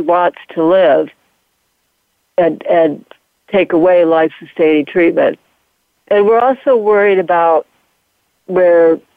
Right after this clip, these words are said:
families might make decisions for their relative who's deemed incompetent, whether they are or not.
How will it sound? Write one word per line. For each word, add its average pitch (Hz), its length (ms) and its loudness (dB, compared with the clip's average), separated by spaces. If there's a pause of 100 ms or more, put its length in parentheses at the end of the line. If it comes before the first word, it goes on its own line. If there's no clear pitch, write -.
(440)
families 196 580 0
might 170 320 0
make 175 260 0
decisions 170 600 -2 (100)
for 202 260 0
their 180 220 0
relative 160 680 0 (680)
who's 165 320 -2
deemed 190 300 0
incompetent, 180 800 -2 (1700)
whether 160 360 0
they 151 200 0
are 151 340 0
or 147 40 0
not. 156 440 -2